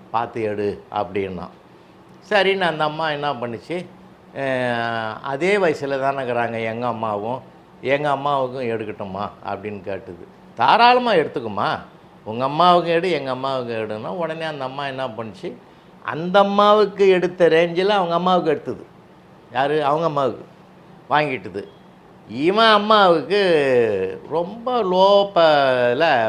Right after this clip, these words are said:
பட்ஜெட்டில் எடுத்தது. அப்ப இவன் மனசு திறந்தே கேட்டான், "ஏம்மா, உங்க அம்மாவுக்கு உன் ரேஞ்சில் எடுக்கிற,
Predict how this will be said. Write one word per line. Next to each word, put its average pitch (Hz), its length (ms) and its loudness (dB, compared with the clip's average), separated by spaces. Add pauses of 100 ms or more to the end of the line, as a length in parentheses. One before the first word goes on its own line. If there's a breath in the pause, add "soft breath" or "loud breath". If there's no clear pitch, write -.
பட்ஜெட்டில் 120 520 -2
எடுத்தது. 101 420 -6 (1040)
அப்ப 190 280 -8
இவன் 151 280 -6
மனசு 147 320 -10
திறந்தே 160 380 -2
கேட்டான், 156 440 -4 (640)
"ஏம்மா, 120 500 -4 (520)
உங்க 151 280 -10
அம்மாவுக்கு 185 560 0
உன் 147 220 4
ரேஞ்சில் 147 420 0
எடுக்கிற, 120 520 -2